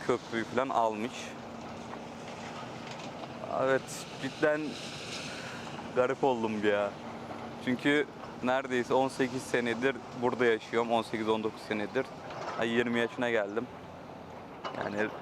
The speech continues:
burada doğdum, büyüdüm. Ne diyeyim, çocukluğum burada geçti. Hatta <laughs> burada bir defa yüzmüştüm gizlicene. Bayağı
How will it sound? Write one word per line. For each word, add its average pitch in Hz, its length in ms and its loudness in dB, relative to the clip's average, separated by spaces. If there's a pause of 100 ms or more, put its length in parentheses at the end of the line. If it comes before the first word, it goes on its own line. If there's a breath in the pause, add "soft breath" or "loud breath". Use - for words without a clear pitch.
burada 127 320 4
doğdum, 113 380 4
büyüdüm. 110 380 2 (2500)
Ne 120 160 4
diyeyim, 117 200 0 (400)
çocukluğum 135 500 4
burada 127 260 6
geçti. 117 460 2 (800)
Hatta 127 500 4 (760)
<laughs> - 0 -
burada 120 420 4
bir 117 60 0
defa 127 260 4
yüzmüştüm 113 580 -2 (760)
gizlicene. 104 520 2 (300)
Bayağı 104 360 4